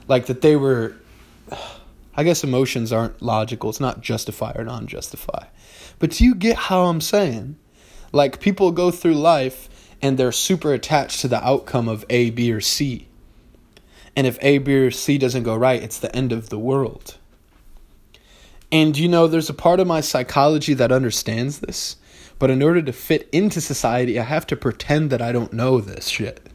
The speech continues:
Or else people get, like, upset because their emotions are tied to their objective. I'm like, "I don't think this objective is that important." They're like, "What?"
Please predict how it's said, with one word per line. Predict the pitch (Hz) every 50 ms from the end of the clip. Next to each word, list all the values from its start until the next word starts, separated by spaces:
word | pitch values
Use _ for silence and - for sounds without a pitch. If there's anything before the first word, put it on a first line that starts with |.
| - - - - - - _ _ - - - - - - -
Or | - 123
else | 131 135 127 -
people | - 165 139 - 143 127
get, | 147 139 -
like, | 127 123 -
upset | - 117 113 107 - - - 127 120 - - -
because | 113 110 - 120 110 107 - - - - - - -
their | - 123 117
emotions | 113 113 110 113 127 131 143 147 - - - 127 113 101
are | - - 104 107
tied | - - - - - 117 123 135 131 120 110 - - - - - - _ _ _ _ - - - - - -
to | - - 151 143 131
their | 123 120 117 110
objective. | 104 107 113 113 113 120 123 - - 127 - - - _ _ _ _ - - - -
I'm | - 160 175
like, | 160 143 -
"I | 117 135 202
don't | 311 302
think | - 175 151
this | 135 131 - -
objective | 143 131 143 139 139 - 160
is | 151 147
that | 160 165 -
important." | 156 151 - 240 220 - 143 131
They're | 135 139
like, | 143 135 131 -
"What?" | 196 220 - - - - - - - - - - -